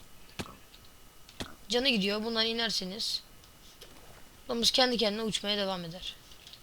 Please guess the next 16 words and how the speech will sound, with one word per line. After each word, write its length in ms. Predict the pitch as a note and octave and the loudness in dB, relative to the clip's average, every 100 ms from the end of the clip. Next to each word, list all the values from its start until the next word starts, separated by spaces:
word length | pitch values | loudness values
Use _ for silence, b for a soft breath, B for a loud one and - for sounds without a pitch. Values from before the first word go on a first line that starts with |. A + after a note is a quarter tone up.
| - - - | -18 -18 0
Ama 300 | B3 C#4+ C#4+ - | 8 8 8 6
orada 260 | B3 G#3+ | 4 6
kaldı. 380 | G#3 G#3+ G3+ G3+ C4 | 4 4 4 0 -2
Uçamaz 360 | - G3 F3+ | -2 -2 -4
o. 100 | F3 G#3+ - - - - - - - - - - - - - - | -6 -8 -16 -20 -20 -20 -20 -18 -18 -18 -18 -20 -20 -18 -18 -4
Naber? 380 | A3 G#3 G#3 - - - - - - - - - - - - - - - - B B B B B - | 0 2 2 -2 -10 -16 -16 -16 -16 -16 -16 -16 -14 -16 -16 -18 -18 -18 -18 B B B B B 0
Evet, 260 | C#4+ A#3+ - | 6 6 10
şimdi 600 | - D#4+ D#4+ C4+ C#4+ D4 - - - - - - - | 10 10 10 10 10 8 -4 -16 -18 -18 -20 -8 4
launcher'lara 720 | C4+ C4+ A3+ A#3+ A3+ G#3+ G3 | 6 6 6 6 6 4 2
bakalım. 380 | F3+ F#3 F3 E3+ - | 0 -4 -4 -8 -4
T 220 | - B3 | 4 8
M 200 | C#4+ D4 | 10 8
P 260 | C4 D4+ C#4+ | 10 10 12
ve 280 | C4 C4+ - - | 12 10 6 -6
Nine 560 | G3 G#3 B3 C4 B3 B3+ - - | -6 4 8 8 8 2 -4 2
Pig 300 | B3 A#3 | 6 6